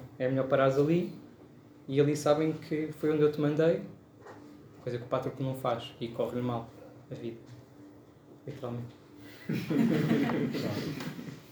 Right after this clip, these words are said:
Speaker 2: O, o que, aliás, levanta depois um outro problema,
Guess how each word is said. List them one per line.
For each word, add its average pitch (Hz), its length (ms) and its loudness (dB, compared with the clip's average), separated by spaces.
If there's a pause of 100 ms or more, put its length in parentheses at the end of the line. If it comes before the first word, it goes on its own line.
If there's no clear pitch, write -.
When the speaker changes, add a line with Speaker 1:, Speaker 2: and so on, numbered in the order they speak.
(1300)
Speaker 2:
O, 160 280 6
o - 40 8
que, 156 120 12
aliás, 123 300 8
levanta 127 380 0
depois 139 300 0
um 127 140 4
outro 143 200 4
problema, 123 720 2